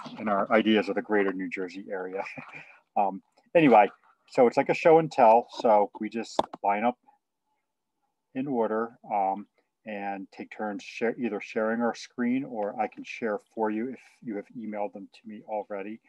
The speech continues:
I have about six or seven people that email me things. So if you have stuff you would like to share tonight, please type your name into the chat box, and I will call you on you in order that people have,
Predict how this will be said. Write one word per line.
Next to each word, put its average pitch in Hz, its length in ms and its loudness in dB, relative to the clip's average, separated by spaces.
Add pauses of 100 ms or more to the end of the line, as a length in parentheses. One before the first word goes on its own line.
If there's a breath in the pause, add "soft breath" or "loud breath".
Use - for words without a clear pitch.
(320 soft breath)
I 117 40 -8
have 101 80 -8
about 101 320 0
six - 500 -14
or 104 160 -8
seven 104 320 -6
people - 300 -16
that 117 180 -10
email 107 300 -6
me 104 260 -12 (160)
things. 233 420 -10 (380 soft breath)
So 104 460 -6 (260)
if 120 140 -10 (100)
you 123 120 2
have 113 120 4
stuff - 200 -6 (120)
you 113 80 -6
would 110 160 -6
like 120 200 0
to - 80 -20
share 107 340 -4 (100)
tonight, 113 280 -6 (140)
please 113 220 -10
type - 340 -10
your 104 120 -12
name 101 360 -10 (580)
into 107 220 -10
the - 120 -18
chat 120 300 2
box, - 480 -4 (140)
and 104 240 -14
I 104 60 -10
will 101 200 -8
call 107 280 -2
you 110 240 -12
on 107 260 -4
you 107 300 -8
in 117 120 -6
order 107 520 0
that 107 80 -10 (100)
people - 320 -12
have, 101 200 -4